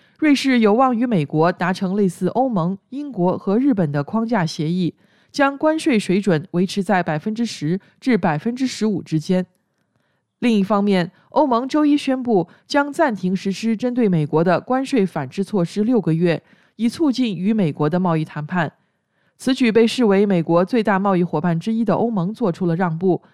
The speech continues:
以避免贸易战继续升级。欧盟委员会贸易发言人表示，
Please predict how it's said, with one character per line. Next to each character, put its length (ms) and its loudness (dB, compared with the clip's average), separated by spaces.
以 160 0
避 160 0
免 200 2
贸 200 2
易 80 0
战 240 0
继 160 -2
续 160 -2
升 240 -2
级。 300 -2
欧 120 2
盟 160 2
委 100 4
员 140 2
会 240 2
贸 180 2
易 120 2
发 180 0
言 120 2
人 140 2
表 200 -2
示， 320 0